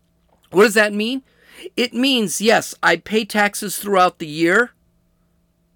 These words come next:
but at the end of the year, I get that money back. That's net taxes. So I at net pay zero percent taxes.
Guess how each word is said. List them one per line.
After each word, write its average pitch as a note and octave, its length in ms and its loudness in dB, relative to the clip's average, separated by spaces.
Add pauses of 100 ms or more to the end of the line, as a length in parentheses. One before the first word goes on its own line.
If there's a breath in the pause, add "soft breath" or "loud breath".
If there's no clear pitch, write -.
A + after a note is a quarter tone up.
(140)
but G#3 200 4
at A3 160 0
the G#3+ 140 -4
end A3+ 160 -2
of A3+ 80 0
the G#3+ 100 -2
year, G#3+ 460 2
I F#3+ 120 2
get A3 200 -2
that G3+ 160 -2
money F#3 280 0
back. - 640 -2 (280)
That's F#3 260 -2
net G3 280 -2
taxes. - 640 -6 (1300)
So G#3 220 4
I A3 240 2
at A#3 180 0
net G3 340 0 (140)
pay G#3 180 -4
zero G#3 460 2
percent F3+ 500 -2
taxes. F#3+ 540 -4